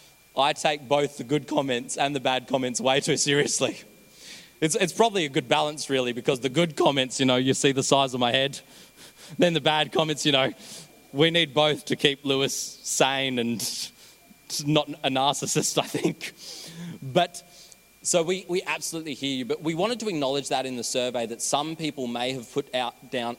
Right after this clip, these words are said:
outlier comments that we c-, actually can't address, because in addressing them,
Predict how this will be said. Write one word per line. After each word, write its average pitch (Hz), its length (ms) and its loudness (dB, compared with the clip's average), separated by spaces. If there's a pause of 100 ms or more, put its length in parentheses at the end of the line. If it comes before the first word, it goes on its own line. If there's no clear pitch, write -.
(100)
outlier 120 400 -2
comments 123 420 -8
that 123 120 -12
we 160 160 -2
c-, 180 60 -12 (100)
actually - 320 -6
can't 127 280 -6
address, 117 560 -6 (320)
because 139 260 -2
in 165 140 -4
addressing 131 480 -4
them, 110 200 -8